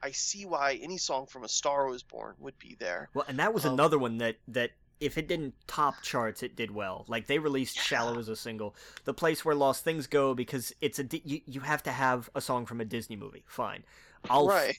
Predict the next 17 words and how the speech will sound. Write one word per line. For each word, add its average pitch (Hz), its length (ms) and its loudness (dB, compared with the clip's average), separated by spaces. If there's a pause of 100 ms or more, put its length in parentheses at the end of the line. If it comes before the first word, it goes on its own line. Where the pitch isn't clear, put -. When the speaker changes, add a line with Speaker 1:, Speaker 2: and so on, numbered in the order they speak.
Speaker 2:
I'll 143 160 6
fight 147 640 2 (140)
from, 117 680 -2
uh, 107 420 -2 (120)
On 131 140 0
the 127 60 -2
Basis 123 360 -4
of 113 100 -10
Sex. - 420 -4 (420)
Sure, - 560 0 (160)
I 123 80 2
got 110 340 -2
you. 104 80 -14 (400)
All 156 240 6
the 214 100 4
st-, 190 200 6
Speaker 1:
Right. - 80 -10